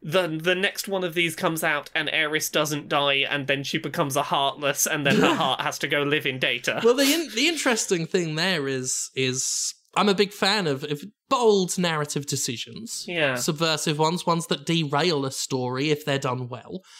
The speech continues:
Speaker 2: Um, you know, it's why I'm a fan of, of, um, you know, the whole Song of Ice and Fire and all that stuff. Um, so I'm at once very impressed by the bold move of, of rewriting history, but also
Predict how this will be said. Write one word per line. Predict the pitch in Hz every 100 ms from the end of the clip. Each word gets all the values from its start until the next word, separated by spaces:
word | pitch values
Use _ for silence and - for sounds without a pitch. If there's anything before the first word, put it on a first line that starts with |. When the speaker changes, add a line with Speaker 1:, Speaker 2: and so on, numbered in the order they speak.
| - -
Speaker 2:
Um, | 120 120 120
you | 151
know, | 135
it's | -
why | 127 131
I'm | 127
a | 127
fan | - 135 131
of, | 127 123
of, | 131 123 123 - - - -
um, | 123 120 117 120 120 - _
you | 185
know, | 135
the | 131
whole | 131 123
Song | - 131
of | 123
Ice | 123 123
and | 131
Fire | - 123 123 123
and | 120
all | 117
that | 113 113
stuff. | - - - - - - - - -
Um, | 131 131 127 131 139 - _ _ _
so | - 196 185 185
I'm | 190 202
at | 196 170
once | 262 214 - - - - -
very | 151 214 240 208
impressed | 175 - 196 156 - - - - - _ _
by | 156 147 143 147 147
the | 147
bold | 143 175 226 202 180 160
move | 165 143 123 120 -
of, | 131 123 123 - -
of | 127
rewriting | 160 156 147 135 135
history, | 170 - - 123 120 - - - - _ _
but | 226 226
also | 277 339 - 226 165 127 123